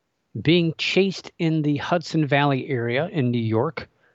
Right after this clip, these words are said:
And, uh, it's just hit the, the news, uh, a few days ago. And the alleged,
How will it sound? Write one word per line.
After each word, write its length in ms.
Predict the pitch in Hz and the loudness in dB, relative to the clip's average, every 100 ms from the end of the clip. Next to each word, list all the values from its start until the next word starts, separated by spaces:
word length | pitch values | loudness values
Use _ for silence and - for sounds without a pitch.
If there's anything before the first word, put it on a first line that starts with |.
| _ _ _ _ _ _ _ _ _ _ - | _ _ _ _ _ _ _ _ _ _ -12
And, 400 | 117 110 110 113 | -6 -4 -2 0
uh, 100 | 107 | 0
it's 140 | - | 0
just 200 | 185 - | 0 2
hit 160 | 170 - | 0 2
the, 200 | 135 123 | 0 0
the 160 | 127 117 | -2 0
news, 380 | 131 127 123 | 2 2 0
uh, 200 | 123 113 117 | 2 0 -2
a 60 | |
few 180 | - 214 | -4 0
days 340 | 139 127 160 123 | 4 4 4 0
ago. 340 | 104 92 107 _ _ _ _ _ _ _ _ _ _ _ _ - | -2 -6 -8 _ _ _ _ _ _ _ _ _ _ _ _ 0
And 260 | 131 131 120 | 2 2 2
the 80 | |
alleged, 480 | 123 120 151 131 - | 2 2 0 -2 -6